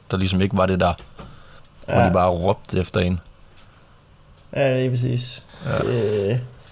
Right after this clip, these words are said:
Speaker 2: ja. Men generelt... Øh, det, altså, sådan i, i det hele taget, Tyrkiet, det, jeg forstår ikke, hvordan der, altså, hvordan man kan sælge så meget, altså, sådan, hvordan man kan få lov at sælge så mange falske ting.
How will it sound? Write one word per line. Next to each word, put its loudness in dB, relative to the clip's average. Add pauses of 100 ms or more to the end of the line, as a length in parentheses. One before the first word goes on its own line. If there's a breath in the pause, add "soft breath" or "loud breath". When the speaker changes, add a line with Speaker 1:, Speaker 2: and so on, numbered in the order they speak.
(840 loud breath)
Speaker 2:
ja. 4 (720 loud breath)
Men -2
generelt... 2
Øh, 2 (2500 loud breath)
det, 0 (260)
altså, 0 (240)
sådan 0 (120)
i, 0
i -2
det 4
hele 4
taget, 2
Tyrkiet, 0
det, 4 (500 loud breath)
jeg 0
forstår 2
ikke, 2
hvordan 2
der, 2
altså, 0
hvordan 0
man 2
kan -2
sælge 0
så -4
meget, -4
altså, -2
sådan, -2
hvordan 0
man 4
kan -4
få -4
lov 2
at 0
sælge -2
så -2
mange -2
falske -4
ting. -2